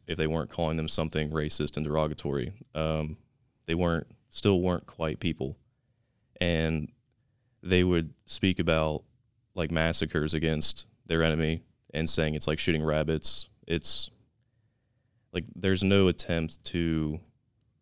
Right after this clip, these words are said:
personify the individuals that they come into contact with. And it's also prevalent throughout the letters about how often they would move into a, like, a city and just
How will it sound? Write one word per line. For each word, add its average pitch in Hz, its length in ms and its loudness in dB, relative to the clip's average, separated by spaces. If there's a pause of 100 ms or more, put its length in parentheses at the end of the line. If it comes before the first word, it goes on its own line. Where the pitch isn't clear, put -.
(260)
personify 78 800 0 (320)
the 82 100 0
individuals 80 640 -2
that 82 120 -4
they 78 300 0 (320)
come 85 120 -4
into 78 120 -2
contact 78 520 -4
with. 78 340 -2 (140)
And 82 320 0 (800)
it's - 180 0
also 87 320 2
prevalent 82 520 0
throughout 78 460 2 (200)
the 82 120 0
letters 80 440 2
about 78 260 2
how 82 420 0 (200)
often 82 440 0
they 80 140 2
would 80 300 0 (440)
move 87 280 2
into 82 400 0
a, 78 440 2 (600)
like, 85 160 -4
a 82 40 -2
city 80 460 2 (100)
and 80 160 -4
just 76 240 -2